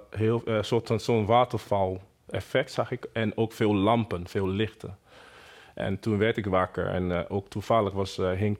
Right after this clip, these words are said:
toen die tijd nog in mijn oude kamer, hing een, een plaat. En daarop sto-, stond ook Amsterdam. En dus ik zat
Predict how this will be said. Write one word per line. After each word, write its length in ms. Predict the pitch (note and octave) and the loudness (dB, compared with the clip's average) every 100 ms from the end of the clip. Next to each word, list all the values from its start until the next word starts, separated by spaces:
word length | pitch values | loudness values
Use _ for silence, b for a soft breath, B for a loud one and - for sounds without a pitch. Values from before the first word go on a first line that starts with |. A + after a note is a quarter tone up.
| - | -4
toen 180 | A#2+ A2 | -2 0
die 140 | G#2+ | 0
tijd 220 | A2 G2 | 0 0
nog 240 | F#2+ F#2 - | -2 -4 -6
in 280 | F#2 F#2 F2+ | -10 -6 -6
mijn 140 | F#2 | -2
oude 220 | G2+ G2+ | 0 0
kamer, 360 | - G2+ F#2 F#2 F2+ | 0 0 0 -4 -6
hing 180 | F#2+ F#2 | -8 -4
een, 220 | G2 F#2 - | -4 -2 -4
een 200 | F#2 F2+ | -6 -6
plaat. 420 | - G#2 G2 G#2 - | -2 2 2 0 -4
En 240 | G2+ F#2+ | -6 -2
daarop 340 | G2 G#2 G#2 | 0 2 -2
sto-, 300 | - - G#2 | -6 -4 -4
stond 300 | - - G#2+ | -4 -4 -2
ook 160 | A2+ - | -2 -2
Amsterdam. 600 | G#2 F#2+ - F#2+ G2 F#2 - B B B B B B B _ | -2 -2 -4 -2 -2 -4 -14 B B B B B B B _
En 400 | - G2+ F#2+ F#2 | -2 0 2 0
dus 220 | F#2+ A#2+ C3 | 2 2 2
ik 100 | - | 4
zat 280 | C#3 C3 | 2 2